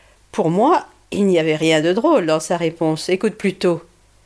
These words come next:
Ils nous ont pris tous nos postes de radio portatifs,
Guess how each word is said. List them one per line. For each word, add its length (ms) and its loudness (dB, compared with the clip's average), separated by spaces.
Ils 120 4
nous 200 4
ont 140 4
pris 260 -4
tous 160 4
nos 140 2
postes 300 0
de 40 4
radio 320 0
portatifs, 1000 -4